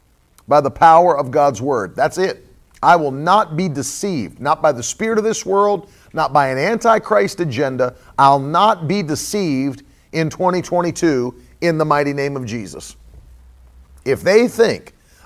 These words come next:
I'm gonna believe the nonsense that is f-, flowing through this generation, they've, they've got another thing coming. I will not be deceived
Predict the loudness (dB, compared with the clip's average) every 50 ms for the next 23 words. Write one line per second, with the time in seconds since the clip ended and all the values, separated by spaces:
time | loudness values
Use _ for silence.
0 | -2 2 4 4 4 4 2 0 0 0 0 0 0 0 2 0 0 -2 -2 0
1 | -2 -2 -2 0 0 0 2 2 0 -2 -4 -4 -4 -6 -6 -6 -8 -12 -18 -18
2 | -18 -20 -20 -20 -20 -20 -20 -20 -20 -20 -18 -4 2 2 4 4 4 0 -2 -4
3 | -8 -16 _ _ _ _ _ _ -18 -18 -18 -18 -20 -20 -18 -16 -14 -14 -14 -14
4 | -16 -18 -20 -20 -20 -20 -20 -18 -12 -4 0 2 4 4 4 4 4 2 0 -2
5 | -2 -2 -2 0 2 2 2 2 2 0 0 0 0 0 0 0 0 -2 -4 -6
6 | -8 -10 -10 -14 -18 -20 -20 -20 -20 -20 _ -14 -8 0 2 2 2 2 0 -2
7 | 0 0 0 2 2 2 2 2 2 0 0 -2 -2 -4 -6 -6 -6 -6 -4 -4
8 | -4 -4 -4 -8 -4 0 2 2 2 2 0 -2 -4 -4 0 2 4 6 4 4
9 | 2 -2 -6 -8 -6 -6 -6 -8 -8 -6 -4 -2 -2 -2 -4 -6 -8 -12 -16